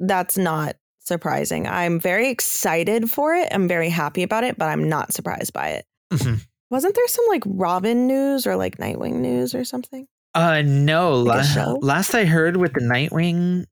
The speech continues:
Speaker 2: news was that Adam McKay was still trying to develop a Nightwing movie.
Speaker 1: Mm.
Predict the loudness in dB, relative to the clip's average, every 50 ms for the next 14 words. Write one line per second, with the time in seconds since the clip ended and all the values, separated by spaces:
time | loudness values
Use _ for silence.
0 | _ _ _ 0 2 2 2 2 2 2 2 2 2 2 2 2 2 2 2 2
1 | 2 2 0 0 2 2 2 2 2 0 0 0 0 2 2 4 4 2 2 2
2 | 0 0 0 0 2 2 2 0 0 -2 0 0 0 0 0 0 0 0 2 2
3 | 2 2 0 0 0 0 0 0 0 0 0 2 2 2 4 4 4 4 2 2
4 | 2 2 2 0 -2 -4 _ _ _ _ -8 -6 -4 -4 -4 -6 -8 -10